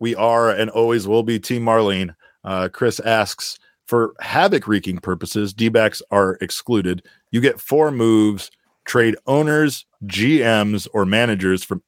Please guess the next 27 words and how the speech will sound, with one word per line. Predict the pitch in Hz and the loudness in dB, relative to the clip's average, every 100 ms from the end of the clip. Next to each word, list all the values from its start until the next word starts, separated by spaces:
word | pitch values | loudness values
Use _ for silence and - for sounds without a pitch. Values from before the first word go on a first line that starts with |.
| - | -2
any | 117 127 120 | 0 0 -2
M | 107 113 | 0 2
L | 107 101 | 4 2
B | 101 101 | 2 0
teams | - 104 101 101 - - _ _ _ - | 0 0 0 -2 -4 -12 _ _ _ 0
to | 110 | 2
create | - 107 104 101 | 2 2 0 0
chaos | - 107 98 98 95 - _ _ _ | 2 4 4 4 2 -4 _ _ _
and | - 95 | -4 -2
improve | 92 - 113 104 85 | -2 0 2 2 0
D-backs | 98 98 98 92 - | -2 2 2 0 -4
outlook. | 92 85 82 - - _ _ _ _ - | -4 -4 -10 -16 -20 _ _ _ _ -10
One | 98 113 131 | 0 2 2
swap | 110 - 104 95 - - _ _ - | 0 2 2 2 -2 -18 _ _ -2
equals | 98 101 95 85 | 0 0 -2 2
one | 98 90 | 2 2
move." | 87 71 - | -2 -6 -4
So, | 110 | -2
Jesse, | 98 104 117 | 0 0 2
this | 107 107 | 2 2
is | 123 | 0
a | 104 | 0
fun | - 101 101 | 0 0 0
game | 95 90 90 _ _ _ | 0 0 -6 _ _ _
we | 104 | -2
will | 95 92 | 0 0
play. | - 135 131 127 | 0 0 2 0